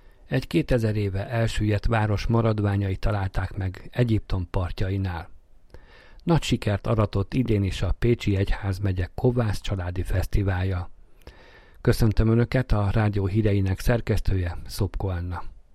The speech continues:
Farkas Bertalan és Kapu Tibor kutató űrhajósok vehették át a Magyar Szent István rend kitüntetését az augusztus huszadiki állami ünnep alkalmából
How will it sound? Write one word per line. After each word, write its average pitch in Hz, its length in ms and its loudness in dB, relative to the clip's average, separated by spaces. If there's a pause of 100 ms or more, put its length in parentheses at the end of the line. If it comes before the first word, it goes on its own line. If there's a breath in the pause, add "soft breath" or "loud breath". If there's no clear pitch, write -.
(1900 loud breath)
Farkas 139 360 2
Bertalan 113 600 2
és 113 220 -2
Kapu 110 320 -2
Tibor 101 520 2
kutató 113 680 0
űrhajósok 104 680 0
vehették 101 560 -2
át 110 240 -2
a 107 320 0
Magyar 113 460 2
Szent 104 300 2
István 101 380 0
rend 98 300 0
kitüntetését 104 1040 2 (320 loud breath)
az 120 260 0
augusztus 101 540 0
huszadiki 101 760 0
állami 101 560 2
ünnep 104 380 4
alkalmából 98 840 2